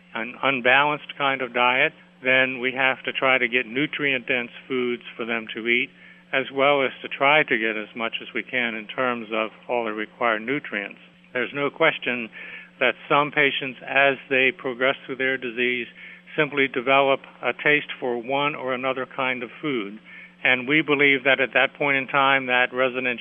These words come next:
should be permitted to eat whatever it is that they will eat. And we'd rather have them eat that, for example, than to not eat anything.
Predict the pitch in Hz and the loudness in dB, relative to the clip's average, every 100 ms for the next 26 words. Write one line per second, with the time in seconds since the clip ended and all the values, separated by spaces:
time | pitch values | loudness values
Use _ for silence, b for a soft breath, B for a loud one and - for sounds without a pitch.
0 | - 151 156 - 151 147 - 143 156 151 | -2 0 0 0 -2 -2 -6 -4 0 2
1 | 127 123 - 120 131 110 120 139 165 156 | 0 -2 -6 -4 -4 -2 2 2 2 2
2 | 143 135 127 - 135 127 131 156 147 117 | 0 -2 -6 -2 0 0 -4 -4 -4 -8
3 | 104 107 123 139 139 120 B B B 143 | -12 -2 2 2 0 -8 B B B 2
4 | 147 147 135 131 139 147 147 139 - 151 | 4 4 2 0 -2 -4 -2 -2 2 4
5 | 160 - - 113 104 110 107 151 120 123 | 4 0 -4 -2 0 -2 -2 -4 -6 -6
6 | 123 117 117 123 120 117 139 147 - 107 | -6 -6 -4 -6 -6 -4 -2 -2 -2 0
7 | 98 | 0